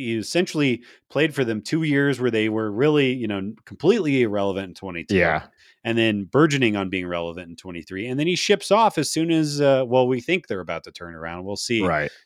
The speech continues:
Speaker 1: what ends up happening. But such an odd deal.
Speaker 2: Yeah.
Speaker 1: Um,
Speaker 2: It was, it was also, um, his, looking at it now, uh, his two worst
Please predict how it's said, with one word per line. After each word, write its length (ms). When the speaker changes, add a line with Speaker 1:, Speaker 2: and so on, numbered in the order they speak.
Speaker 1:
what 160
ends 220
up 160
happening. 420
But 160
such 400
an 80
odd 520
deal. 520
Speaker 2:
Yeah. 220
Speaker 1:
Um, 180
Speaker 2:
It 120
was, 220
it 40
was 160
also, 560
um, 520
his, 720
looking 220
at 140
it 100
now, 600
uh, 340
his 380
two 420
worst 720